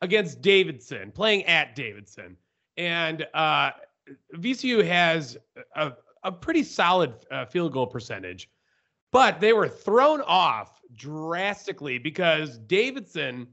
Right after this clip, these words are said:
had a secret weapon up their sleeve. They gathered the swim team and had them all st-, s-, uh, stand behind the free throw basket in their Speedos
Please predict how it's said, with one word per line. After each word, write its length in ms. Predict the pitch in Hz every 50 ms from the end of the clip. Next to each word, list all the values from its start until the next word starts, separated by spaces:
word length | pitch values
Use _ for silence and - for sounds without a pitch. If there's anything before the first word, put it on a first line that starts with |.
| _ _ _ _ _ _ _
had 180 | _ - 214 190
a 60 | 156
secret 440 | - - - 226 185 - 190 160 147
weapon 300 | 151 135 147 143 170 160
up 120 | 147 147
their 120 | - 123 123
sleeve. 460 | 113 - - 135 120 120 120 113 110 _ _ _ _ _ _ _
They 520 | 123 143 196 220 247 262 277 277 277 254 - - _ _ _ _ _ _ _ _ 123
gathered 500 | 110 185 202 220 247 240 277 269 226 196
the 100 | 185 196
swim 440 | 170 - - - 196 220 262 277 269
team 500 | - - 160 143 127 110 104 107 113 123 _ _ _ _ _ _ _ _ _ _ _ _ _ _ _ _ _ _ _ _ _ _
and 300 | - 165 160 151 147 143
had 340 | 135 - 220 240 262 262 220
them 180 | 233 220 208 - - -
all 500 | 170 185 196 208 220 233 240 254 254 247
st-, 320 | - - - 196 196 208 -
s-, 300 | - - - - 165 - -
uh, 160 | 165 160 147
stand 420 | - - - 214 214 208 202 185
behind 720 | 160 185 175 170 - 170 180 185 190 208 220 226 214 226 220 - - _ _ _ _
the 100 | 156 180
free 260 | 175 175 190 202 208
throw 380 | 202 185 175 165 156 147 139 135 - _ _ _ 131
basket 680 | 127 123 147 135 123 120 - - 143 131 123 123 - _ _ _ _ _ _ _ _ _ _ -
in 440 | 170 190 208 214 226 226 240 233 233 - _ _
their 180 | - 147 160 160
Speedos 880 | - - - - - 170 175 170 160 131 120 117 113 110 110 107 - -